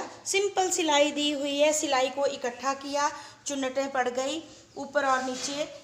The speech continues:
ये मैंने लटकन लगा दी इसको ऐसे झालर, और ये इसका surface हो गया। तो ये भी मैंने इसी quarantine period में किया हुआ है और इसने मेरे टेबल को चार चांद लगा दिए हैं। तो फ्रेंड्स,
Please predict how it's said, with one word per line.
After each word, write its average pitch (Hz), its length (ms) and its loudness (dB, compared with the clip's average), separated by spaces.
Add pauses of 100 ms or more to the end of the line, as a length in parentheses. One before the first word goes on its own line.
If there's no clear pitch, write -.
(140)
ये 254 180 0
मैंने 240 240 -2
लटकन 247 520 -4
लगा 233 320 4
दी 269 160 -4
इसको 285 260 -4
ऐसे 269 220 -2
झालर, 226 500 -2 (320)
और 254 220 4
ये 240 180 -2
इसका 233 240 -6
surface 208 600 -10
हो 190 120 -10
गया। 175 300 -16 (440)
तो 269 340 -4
ये 277 220 -4
भी 311 180 -2
मैंने 269 280 -2
इसी 302 360 -6
quarantine 254 640 -4
period 247 360 -4
में 247 160 -6
किया 247 260 -2
हुआ 254 260 -2
है 277 220 -2
और 254 200 -2
इसने 285 360 0 (480)
मेरे 262 220 2
टेबल 254 400 -2
को 330 220 0
चार 254 320 0
चांद 220 320 -2
लगा 202 360 0
दिए 202 300 -6
हैं। 196 320 -4 (580)
तो 269 100 0 (360)
फ्रेंड्स, 320 440 2